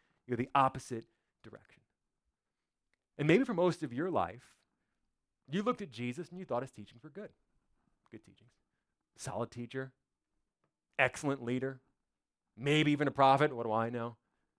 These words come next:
But then you get to the resurrection. And it's like, "Eh, that's enough." Mm. And for most of your life, you walked away from Christ.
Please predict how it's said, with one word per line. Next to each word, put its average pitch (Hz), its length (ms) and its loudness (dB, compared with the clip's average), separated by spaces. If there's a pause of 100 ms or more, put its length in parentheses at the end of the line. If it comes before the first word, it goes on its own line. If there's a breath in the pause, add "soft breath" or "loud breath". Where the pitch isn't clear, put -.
(1000)
But 131 80 -4
then 196 100 8
you 240 60 2
get 202 140 8
to 190 60 -2
the 165 80 -2
resurrection. 117 520 0 (880)
And 127 100 -4
it's 131 140 -6
like, - 180 2 (120)
"Eh, 214 140 8 (120)
that's 127 140 -8
enough." 85 180 -16 (1400)
Mm. 165 140 -8 (1400)
And 139 100 0
for 135 60 -2
most 131 300 4
of 185 80 -10
your 214 80 0
life, 101 360 -2 (540)
you 117 180 -6
walked 107 300 -2
away 101 140 -16
from 110 140 -20
Christ. - 360 -20